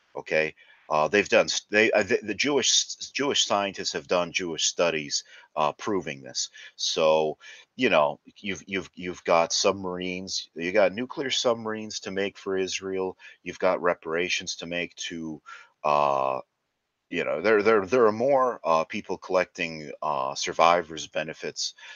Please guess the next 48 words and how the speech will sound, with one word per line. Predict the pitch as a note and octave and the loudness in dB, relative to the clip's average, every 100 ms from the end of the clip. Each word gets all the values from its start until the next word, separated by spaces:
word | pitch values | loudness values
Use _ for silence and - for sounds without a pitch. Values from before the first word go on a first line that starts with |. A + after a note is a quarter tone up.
| - _ | -20 _
um, | D2+ D2 D2 C#2+ C#2 C#2 G2+ | 0 2 2 2 0 -6 -4
more | G#2+ | 0
Holocaust | G#2 G#2+ F2+ F2 E2+ - | 4 2 2 2 2 0
survivors | E2+ E2+ E2 E2 - | -2 0 0 -2 -6
collecting | E2 D#2+ - D2+ | -4 -6 -8 -8
benefits | D#2+ D#2+ - D#2+ - | -6 -6 -8 -12 -10
today | D2+ E2 D#2+ | -2 0 0
than, | D2+ D2 - | -2 -10 -10
than | D#2+ D#2 | -8 -4
ever | D#2 D2+ | -6 -8
before, | C#2 C#2 F2 E2+ C2+ C2 | -12 -10 -6 -4 -4 -8
which | C#2 C2+ | -12 -10
is | D2 | -8
interesting. | F2+ C#2 - C#2 C2+ | -8 -8 -10 -12 -16
Apparently, | - F2 D#2+ D#2 D#2 - - - - - | -6 -6 -4 -6 -8 -10 -18 -20 -14 -4
they, | D2 D2 C#2+ | -2 -2 -2
uh, | B1+ B1+ - - | -2 -4 -8 -6
they | E2+ | -4
never | E2+ D2+ | -4 -4
die. | C#2+ D2+ D2 C2 - - - - - _ D#2 | -2 0 0 -4 -10 -20 -20 -20 -20 _ 0
Um, | D#2+ D#2+ D#2 D2+ D2 _ | 2 2 0 -4 -14 _
and | A2 A2+ | -2 -2
you've | G#2 E2 | -4 2
got, | F#2+ F2+ - | 6 6 2
you've | F#2 | -4
got | F#2+ F2 | 2 4
all | F2+ | 4
of | F2 | 2
the | F2+ | -2
migrants | D#2+ D#2 D#2 F2 D2+ - | -2 -2 -2 -6 -10 -10
to | - | -8
take | D#2+ D2 | -6 -6
care | - D2+ D2+ | -4 -2 -2
of. | D2 - | -4 -6
So, | - D#2 D2 - - - F2 | -2 0 -2 -8 -20 -4 2
uh, | F#2 F#2+ F#2+ F#2+ F#2+ - | 6 6 6 6 4 2
I | G2 | -2
think | - - | -4 -2
you're | F#3+ | 0
gonna | F3+ | 2
have | D#3+ - | 0 -6
to | |
cut | - C3 - | -4 -2 0
back | A2 A2+ | -2 -4
on | G#2 | -4
that | G2 F2+ | -4 -2
generous | F#2+ F#2+ G2 F#2 - | -2 -2 -4 -6 -4
vacation, | F2 D#2 - G#2+ - D2+ C2+ | -2 -2 -2 -2 -2 -4 -6